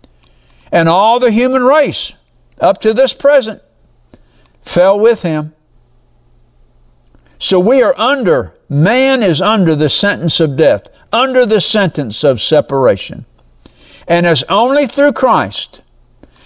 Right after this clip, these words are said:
that men can be delivered from this death. Christ took our place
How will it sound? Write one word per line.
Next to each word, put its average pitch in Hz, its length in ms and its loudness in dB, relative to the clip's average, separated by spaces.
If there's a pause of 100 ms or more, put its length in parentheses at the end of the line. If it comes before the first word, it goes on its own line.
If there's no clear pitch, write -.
(120)
that 165 200 0
men 208 360 -2
can 190 200 -2
be 196 140 0
delivered 175 600 0
from 135 200 -4
this 156 280 0
death. 123 680 -4 (1400)
Christ 269 840 -2
took 247 320 0 (100)
our 208 380 2
place 196 600 0